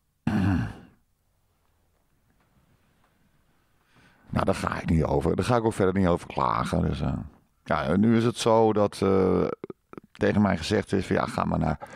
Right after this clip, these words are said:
het arbeidsbureau," en zo, het stadskantoor. Ja.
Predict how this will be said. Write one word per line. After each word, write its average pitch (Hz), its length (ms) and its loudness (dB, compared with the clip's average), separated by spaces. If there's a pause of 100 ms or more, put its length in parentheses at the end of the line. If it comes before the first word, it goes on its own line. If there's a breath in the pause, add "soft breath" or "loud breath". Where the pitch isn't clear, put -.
(280 loud breath)
het - 240 -6
arbeidsbureau," 95 1040 0 (180)
en 82 180 -2
zo, 90 280 -2
het - 120 -4
stadskantoor. 90 960 -2 (180)
Ja. 76 260 -6